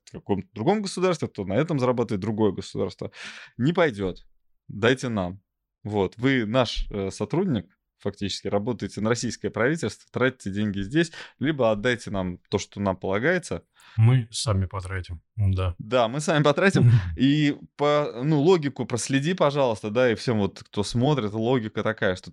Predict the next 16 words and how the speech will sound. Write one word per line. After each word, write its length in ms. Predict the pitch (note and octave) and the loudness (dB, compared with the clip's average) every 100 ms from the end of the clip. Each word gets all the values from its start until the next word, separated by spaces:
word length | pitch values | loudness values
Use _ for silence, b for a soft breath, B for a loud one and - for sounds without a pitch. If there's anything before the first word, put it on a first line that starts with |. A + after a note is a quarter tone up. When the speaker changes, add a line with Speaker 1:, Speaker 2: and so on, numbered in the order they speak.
| _ | _
Speaker 1:
вместо... 420 | G2 A#2 C3 - _ | 0 0 0 -4 _
вы 360 | - C#2+ G#2+ C3+ | -14 -6 0 0
думаете, 380 | C#3+ B2 G#2+ G#2+ | 0 -2 -4 -8
что 180 | - | -4
вы 80 | G2+ | -4
тринадцать 460 | G2+ G#2+ B2 A#2 - | -4 -4 -4 -4 -6
процентов 420 | F#2+ - F2 - | -10 -8 -12 -12
платите, 520 | - F2+ - - - - _ _ _ - | -10 -10 -10 -18 -20 -20 _ _ _ -2
<laughs> 1120 | C3 - - - D3+ - - _ _ - - | -2 -2 -4 -4 -4 -6 -12 _ _ -20 -4
а 160 | A2+ D#3+ | -2 2
государство 560 | D3+ C#3+ C3+ D#3+ E3+ G#2+ | 0 0 0 0 -2 -6
посчитало, 680 | A#2 G#2 A2+ A2+ G2+ F#2 - _ b b b _ | -6 -6 -4 0 0 -2 -8 _ b b b _
что 180 | - | 0
вы 160 | C3+ D#3+ | 2 2
платите 440 | A2+ F#2+ - - | 0 -4 -6 -10
тридцать, 560 | G#2+ C#3 D3 C3 - | -4 -2 -2 -4 -12